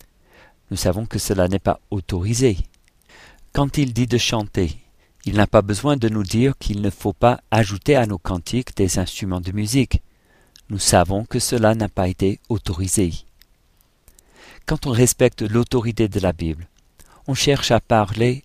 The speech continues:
là où la Bible parle, et à se taire là où la Bible se tait. Apocalypse vingt-deux, versets dix-huit et dix-neuf. On veut être en mesure de montrer bibliquement pourquoi l'on croit ce que l'on croit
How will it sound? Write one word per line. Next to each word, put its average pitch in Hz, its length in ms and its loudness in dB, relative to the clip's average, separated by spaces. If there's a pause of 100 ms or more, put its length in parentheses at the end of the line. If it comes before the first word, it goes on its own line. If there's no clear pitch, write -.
là 117 200 -2
où 123 100 -6
la 101 140 2
Bible 101 320 -2
parle, 85 360 -6 (580)
et 98 80 0
à 87 80 0
se - 160 -2
taire 101 580 0 (120)
là 104 160 2
où 104 120 -6
la 98 160 2
Bible 92 320 -2
se - 160 -2
tait. 87 420 -4 (540)
Apocalypse 92 720 -2
vingt-deux, 95 400 0 (220)
versets - 240 -2
dix-huit 92 460 -4
et 90 80 0
dix-neuf. 87 540 -6 (1200)
On 117 80 -2
veut 117 260 4
être 120 320 2
en 110 120 2
mesure 104 500 0
de 113 80 0
montrer 104 400 0
bibliquement 107 640 0 (140)
pourquoi 110 380 -2
l'on 90 140 -4
croit 98 320 -4
ce - 200 -6
que - 140 -6
l'on 95 160 -4
croit 113 360 -6